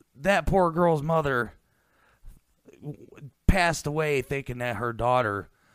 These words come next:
was murdered. And luckily, uh, she, she was rescued.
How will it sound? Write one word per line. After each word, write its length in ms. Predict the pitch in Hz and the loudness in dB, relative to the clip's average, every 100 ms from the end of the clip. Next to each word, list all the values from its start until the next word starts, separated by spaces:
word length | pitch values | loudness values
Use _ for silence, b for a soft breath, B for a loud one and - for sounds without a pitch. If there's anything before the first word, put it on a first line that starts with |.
| b b | b b
was 200 | 104 101 | -8 -8
murdered. 580 | 117 131 127 104 95 90 - | -4 -2 -2 -4 -6 -14 -10
And 280 | 143 139 117 _ _ _ _ _ _ _ _ _ | -10 -10 -18 _ _ _ _ _ _ _ _ _
luckily, 680 | 117 220 - 214 156 185 - _ _ _ _ | -4 -2 0 0 0 -2 -6 _ _ _ _
uh, 380 | - 147 135 135 - _ _ | -2 0 0 -4 -10 _ _
she, 320 | - - 180 - | -14 -10 -10 -8
she 160 | 165 | -6
was 220 | 156 139 | -4 -2
rescued. 580 | 165 233 - 117 92 87 | -2 -2 -6 -8 -12 -14